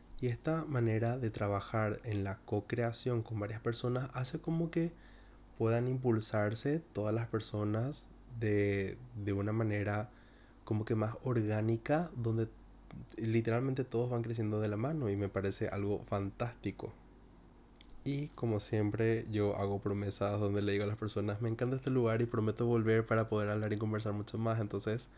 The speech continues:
en algún momento voy a volver para conversar un poco más profundamente con Marcos y escuchar mucho más de su historia, porque estaba como que de paso y él también estaba en algunas cositas.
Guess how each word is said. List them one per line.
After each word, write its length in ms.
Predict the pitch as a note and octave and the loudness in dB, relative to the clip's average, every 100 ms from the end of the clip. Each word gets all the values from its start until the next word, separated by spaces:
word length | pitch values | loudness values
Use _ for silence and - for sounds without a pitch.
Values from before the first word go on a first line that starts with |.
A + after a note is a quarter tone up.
| - - - - - - | -20 -20 -20 -20 -14 -4
en 140 | G#2 | -2
algún 240 | G2+ A2 | 0 2
momento 560 | A#2+ C3 B2+ C3 C#3 C#3+ | 2 4 2 2 0 0
voy 140 | A2 G#2 | 0 2
a 60 | |
volver 500 | G#2 G2+ G#2 A#2 A#2+ | 2 2 4 4 2
para 560 | - G#2 G#2 G#2 G#2 - | 0 2 4 4 2 0
conversar 380 | - G#2 G2+ G2+ | -4 -2 0 -2
un 80 | G2+ | 0
poco 220 | G2+ G2+ | 0 0
más 340 | G2+ G2+ A2 | 0 -2 -4
profundamente 680 | - A2+ - G#2 G#2 G#2 G2+ | -4 -4 0 0 0 0 -2
con 140 | G#2+ G#2+ | -2 -2
Marcos 300 | G#2+ G#2+ A2 | -2 0 0
y 20 | |
escuchar 320 | A2+ - G2+ | -2 -2 -2
mucho 240 | G#2 G2+ | -2 -4
más 160 | G#2 G#2+ | -4 -4
de 60 | G#2+ | -4
su 80 | |
historia, 400 | A2 - G#2+ B2 | -4 -2 0 0
porque 180 | B2 A2+ | 0 -2
estaba 400 | A#2 A2 G#2 G#2+ | -4 -2 0 0
como 260 | G#2+ G#2 G2+ | -2 -4 -2
que 220 | G#2+ G#2+ - - - - - G2+ | -2 -2 -6 -20 -20 -20 -10 -2
de 160 | G2+ | -2
paso 420 | - - A2+ - B2 | -2 -4 -2 0 0
y 60 | |
él 80 | A2+ | 2
también 220 | A2+ G#2+ | 0 0
estaba 220 | G2+ G#2 G2+ | -2 -2 0
en 60 | |
algunas 280 | G2+ G2 G2+ | 0 -2 -4
cositas. 640 | - G#2 G#2+ - - - | -8 -8 -8 -10 -12 -14